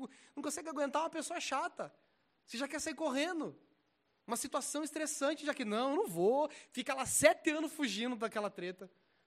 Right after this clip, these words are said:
Você tem que sentar com a pessoa, pedir perdão, liberar perdão. Você foge, que nem o capeta foge da cruz. Foge. O Senhor é pra cruz, mano.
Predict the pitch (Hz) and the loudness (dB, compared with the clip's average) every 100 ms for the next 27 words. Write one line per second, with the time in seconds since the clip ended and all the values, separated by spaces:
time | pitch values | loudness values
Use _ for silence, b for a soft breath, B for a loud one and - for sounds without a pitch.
0 | b _ _ 190 180 196 220 196 196 240 | b _ _ -4 -4 -2 -4 2 0 0
1 | 240 262 - 208 220 226 190 180 190 196 | -6 -6 -4 -4 -4 -6 -10 -10 -4 -4
2 | 180 220 208 190 196 196 185 220 262 - | -4 -6 -4 -2 -2 -2 -4 -4 -8 -10
3 | - 220 220 170 143 135 B _ 180 196 | -2 4 4 2 -6 -14 B _ -2 0
4 | 240 285 285 - 226 220 - 180 175 170 | 0 -2 -2 0 -2 -2 -6 -6 -6 -10
5 | 151 147 B B B _ - - 202 196 | -12 -14 B B B _ -8 2 4 4
6 | 151 131 120 _ _ _ _ _ _ _ | 0 -8 -14 _ _ _ _ _ _ _
7 | _ _ _ _ _ _ _ _ _ _ | _ _ _ _ _ _ _ _ _ _
8 | _ _ _ _ _ _ _ _ _ _ | _ _ _ _ _ _ _ _ _ _
9 | _ _ _ _ _ _ _ _ _ _ | _ _ _ _ _ _ _ _ _ _
10 | _ _ _ _ _ _ _ _ _ 170 | _ _ _ _ _ _ _ _ _ -4
11 | 226 190 254 269 330 - - 202 214 247 | -2 0 0 -2 -4 -4 -6 0 6 8
12 | 240 160 139 127 | 6 2 -8 -12